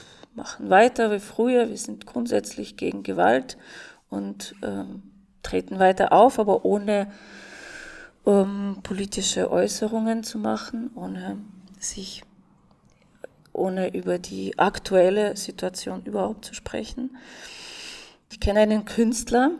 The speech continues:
der jetzt zum, zum Zeitpunkt des, äh,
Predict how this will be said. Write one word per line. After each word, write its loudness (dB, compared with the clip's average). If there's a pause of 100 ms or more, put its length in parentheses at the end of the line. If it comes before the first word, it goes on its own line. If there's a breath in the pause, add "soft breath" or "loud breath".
(600 soft breath)
der 2
jetzt 0
zum, -4
zum -4 (500)
Zeitpunkt 0
des, -6 (400)
äh, -6